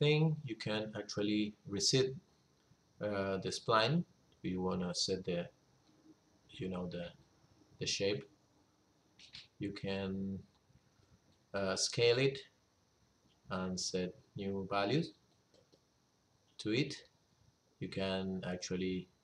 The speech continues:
add more points, and you can set the tangents into align or mirror if you want more detail. And I, and you can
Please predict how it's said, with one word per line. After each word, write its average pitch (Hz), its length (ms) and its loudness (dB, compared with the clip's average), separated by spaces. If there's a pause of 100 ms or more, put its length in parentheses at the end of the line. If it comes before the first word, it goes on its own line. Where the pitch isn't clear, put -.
(120)
add 101 200 -2 (1800)
more 104 300 2
points, - 680 0 (840)
and 127 500 4
you 113 80 -2
can 110 300 -2
set 104 400 2
the 101 300 4 (100)
tangents 110 720 2
into 92 920 -2 (760)
align 113 600 2 (640)
or 139 240 6
mirror 101 460 2 (800)
if 95 160 -8
you 92 100 0
want 90 260 -2 (260)
more 90 180 0
detail. 82 360 -4 (760)
And 98 640 -2 (400)
I, 110 120 -4 (160)
and 107 220 -4
you 104 100 -2
can 104 520 0